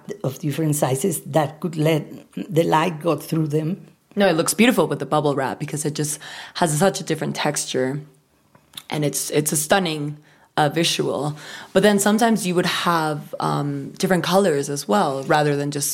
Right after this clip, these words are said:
Speaker 2: see-through
Speaker 1: Just,
Speaker 2: resin.
Speaker 1: yes. And I did some experiments to have them outside. And they change with the light and the s-, the, the direct sun. See, they change.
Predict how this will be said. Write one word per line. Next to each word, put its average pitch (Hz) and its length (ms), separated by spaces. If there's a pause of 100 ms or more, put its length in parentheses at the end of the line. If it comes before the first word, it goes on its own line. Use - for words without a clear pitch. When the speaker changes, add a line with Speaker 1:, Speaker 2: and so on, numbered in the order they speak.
Speaker 2:
see-through 160 480
Speaker 1:
Just, 143 100
Speaker 2:
resin. 170 320
Speaker 1:
yes. 151 380 (280)
And 165 580
I 147 340 (320)
did 175 480
some 170 200
experiments 170 680
to - 220
have 156 280
them 147 180
outside. 147 680 (1040)
And 156 580
they 175 160
change 196 460
with 180 140
the 156 80
light 139 460
and 147 180
the 139 40
s-, - 160
the, - 380
the 139 360 (100)
direct 143 480
sun. 147 560 (380)
See, - 380
they 156 220
change. 151 640